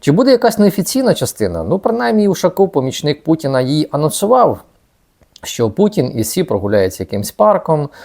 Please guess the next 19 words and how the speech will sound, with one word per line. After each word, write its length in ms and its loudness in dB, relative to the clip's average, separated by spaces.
поп'ють 420 -2
чаю, 540 4
але 440 2
чи 180 -10
насправді 520 0
то 160 0
так 260 -2
буде, 380 0
і 420 -4
візит 440 -4
може 220 -4
завершитися 640 -2
буквально 540 -2
ось 200 -6
уже 200 -6
менш 300 -6
ніж 140 -6
за 140 -6
добу, 400 -2